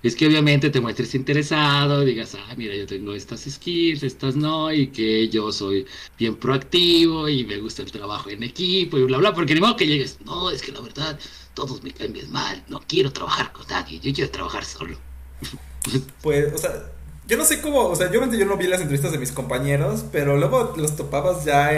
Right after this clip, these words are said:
Speaker 2: en la, pues, en la, en, o sea, en el, sí, en el posgrado, y era gente como muy extraña de repente, porque había gente que decía, no, pues, así como que era, me quedé así, "Oye, ¿cómo hiciste?". "Ah, pues, nada más lo hice así, nomás". Y siento que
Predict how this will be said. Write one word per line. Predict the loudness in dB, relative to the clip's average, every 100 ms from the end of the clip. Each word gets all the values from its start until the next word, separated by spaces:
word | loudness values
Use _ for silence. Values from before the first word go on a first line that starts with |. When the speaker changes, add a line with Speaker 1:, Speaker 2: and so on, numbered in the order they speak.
| 2
Speaker 2:
en | 0
la, | -2 -2 -6 -10 -12
pues, | -10
en | -8
la, | -8 -8
en, | -8
o | -6
sea, | -4 -4
en |
el, | -6 -8 -8
sí, | -6
en |
el | -4
posgrado, | -4 -2 -2 -2 -6 -10 -16 -18 -20 -16
y | -6 -2 0 2
era | 4 4
gente | 0 -4 0
como | 2 2
muy | 2 -2
extraña | 0 0 0 0 2
de | 0
repente, | 0 0 0 -2
porque | -4 -4 -2
había | 0 0
gente | -2 -4
que | -4
decía, | -4 -2
no, | -4
pues, | -6 -6
así | -6
como | -6 -4
que | -2
era, | -2
me | -2
quedé | -2
así, | -2 -2 -8 -14 -20 -20 -4
"Oye, | -4 -4
¿cómo | -4 -4
hiciste?". | -2 -2
"Ah, | -2 -2 -4
pues, | -6
nada | -4
más | -4
lo | -4
hice | -6
así, | -8 -8 -8 -8 -10 -16 -20 -20 -14
nomás". | -12 -8 -10 -10 -16 -6
Y | -2
siento | 0 0
que | 0 -2 -2